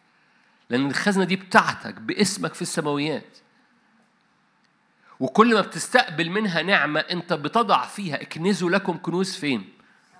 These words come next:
من-، كنت مش عاجب-، مش عاجبكم إن في خزنة ليكم في السماء. هو بيقول أهو. "كنيسة لكم كنوز في السماء"، يعني الخزنة بتاعتك أنت بتسحب منها نعمة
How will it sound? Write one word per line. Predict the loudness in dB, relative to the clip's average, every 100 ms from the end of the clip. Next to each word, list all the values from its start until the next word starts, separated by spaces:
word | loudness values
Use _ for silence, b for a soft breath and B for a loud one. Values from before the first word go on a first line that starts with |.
| _ _ _ _ _ _ _ _ _
من-، | -10 -8 -10
كنت | -14 -14 -14 -8
مش | -6 -6 -6
عاجب-، | -6 -8 -12
مش | -4 -2
عاجبكم | 0 -2 -2 -6
إن | -6
في | -6
خزنة | -6 -4 -2
ليكم | -2 -4 -6
في | -8
السماء. | -8 -10 -10 -16 _ _ -10
هو | -10
بيقول | -8 -8 -8
أهو. | -12 -16 b b b B B B _ b b b b b b _ 0
"كنيسة | 2 6
لكم | 4 4
كنوز | 0 0 2 0
في | -2
السماء"، | -2 0 2 4
يعني | 4 4
الخزنة | -2 2 2 2 -2
بتاعتك | 0 2 0 -2 -6
أنت | -4
بتسحب | 0 0 0 -2 -2 0
منها | -2 0 0
نعمة | 4 4 4 0